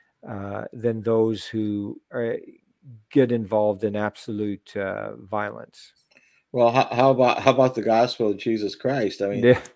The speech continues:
Speaker 2: the, the number one religion in the world is a religion of nonviolence.
Speaker 1: That, that's exactly right.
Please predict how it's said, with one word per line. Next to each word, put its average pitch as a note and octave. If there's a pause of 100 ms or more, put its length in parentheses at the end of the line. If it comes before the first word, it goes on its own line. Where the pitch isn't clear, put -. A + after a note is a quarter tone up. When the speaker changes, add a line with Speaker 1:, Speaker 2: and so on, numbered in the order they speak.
(140)
Speaker 2:
the, G#2
the A2
number B2+
one A#2+ (280)
religion A#2+
in G#2+
the G2
world A2+
is G2
a G#2
religion G#2
of F2+
nonviolence. F#2+ (100)
Speaker 1:
That, A#2
that's -
exactly A2
right. A2+